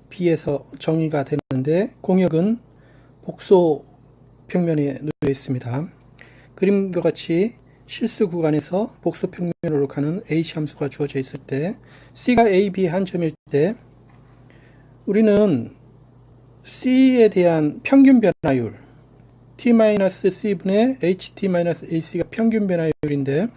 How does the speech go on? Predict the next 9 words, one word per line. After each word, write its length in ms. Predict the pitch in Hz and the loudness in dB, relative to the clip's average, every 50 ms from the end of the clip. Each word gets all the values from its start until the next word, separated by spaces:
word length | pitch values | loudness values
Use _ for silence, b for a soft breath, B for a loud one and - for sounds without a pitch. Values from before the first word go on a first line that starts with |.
| _ B B B B B B B B B B B B B B | _ B B B B B B B B B B B B B B
이것의 200 | - 196 240 233 285 - | 0 2 2 2 2 2
극한이 560 | - 220 226 - - 220 214 202 208 220 226 | 0 0 0 4 6 6 6 8 4 2 2
존재할 560 | - - 196 196 208 - 214 175 - - 220 | 0 0 0 0 2 2 2 0 0 0 -6
때 400 | - - - 196 160 120 107 - - - - - _ _ b b b b b b b b b b b - _ _ _ _ - - _ - _ - _ - _ - _ _ _ - - - _ - - - - - - - - _ - - - | -6 0 2 2 2 2 0 -6 -16 -20 -20 -20 _ _ b b b b b b b b b b b -20 _ _ _ _ -20 -20 _ -20 _ -20 _ -20 _ -20 _ _ _ -20 -20 -20 _ -20 -20 -20 -20 -20 -20 -20 -20 _ -20 -4 2
H는 640 | 185 202 202 202 - - 190 185 220 254 277 269 - - | 2 2 2 0 -2 -2 0 2 4 4 4 2 -2 -16
C에서 420 | - - - 254 240 226 - 190 | -20 -8 -2 0 0 2 2 0
미분 340 | 143 147 170 185 202 185 175 | -2 0 0 0 0 0 0
가능하다고 440 | - - 165 165 160 156 - 139 - | -2 0 0 0 0 0 -2 -2 -2
하죠. 360 | - 147 - 139 131 151 185 | -2 -4 -2 -2 -4 -4 -6